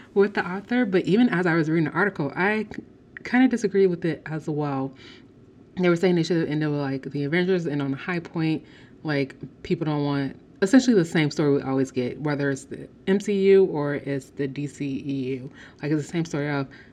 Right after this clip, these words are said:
people are gonna get superhero fatigue. Do people still want superhero movies? Like, all of that, um, was kind of the tone of it. But then him also being, like, using Eternals as, like, an example of why,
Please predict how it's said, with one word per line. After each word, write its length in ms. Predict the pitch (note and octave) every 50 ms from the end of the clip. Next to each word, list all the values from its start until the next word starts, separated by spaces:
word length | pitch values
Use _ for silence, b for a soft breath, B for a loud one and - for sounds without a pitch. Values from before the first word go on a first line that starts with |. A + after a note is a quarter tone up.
| B -
people 220 | - A#3 G#3+ G#3+
are 100 | G#3+ G#3+
gonna 140 | G#3+ G3+ G3
get 120 | F#3+ F#3
superhero 460 | F#3 - A3 G#3 - G3+ G3+ F#3 F3 E3+
fatigue. 380 | F3 E3 - G3 F3 E3 D3+
Do 80 | E3+ E3+
people 220 | F3 G#3+ G3+ G#3
still 180 | F#3+ - G3 F3+
want 180 | F3+ F3+ F3+
superhero 380 | F3 - F3+ - F3 F3+ E3+ E3+
movies? 260 | E3 E3+ E3 D3 -
Like, 160 | D3+ C3+ C3 - -
all 160 | D3+ D#3 D#3+
of 120 | D#3 D3+ C3+
that, 340 | C#3 C3 C3 D3+ D#3+ - B B B B B B B -
um, 200 | - D#3 D#3 D3+
was 120 | D3 C#3+ -
kind 260 | - E3+ C#3+ D3 D3
of 80 | C#3 C3+
the 20 |
tone 240 | - D#3 C#3 C3+ C#3
of 140 | C#3+ C#3 F#3
it. 160 | F#3 F3+ F3+
But 140 | - D3+ C3+
then 200 | D3+ C#3+ C#3 C3+
him 320 | - - D#3+ D3 D3 B2+ - -
also 300 | D#3+ D3+ C#3+ - D#3+ C3+
being, 260 | C#3 C#3 C#3 C3+ C3+
like, 220 | B2+ B2 B2 A#2+
using 340 | D3 D#3 C#3+ - D#3 B2 C3
Eternals 500 | D3 - - - E3 D3+ D3+ D3 C#3+ -
as, 300 | - A#2+ C3+ C3+ C3+ - B B B B B B B - -
like, 120 | E3+ E3
an 80 | E3+ D3+
example 560 | D3 C3+ C3+ D3+ D3 C3+ - E3+ D3+ D3 -
of 180 | - C#3+ C#3 C#3
why, 600 | C#3 C#3+ C#3 C3+ C3 B2+ B2+ C3 C3+ C3 C3+ C3+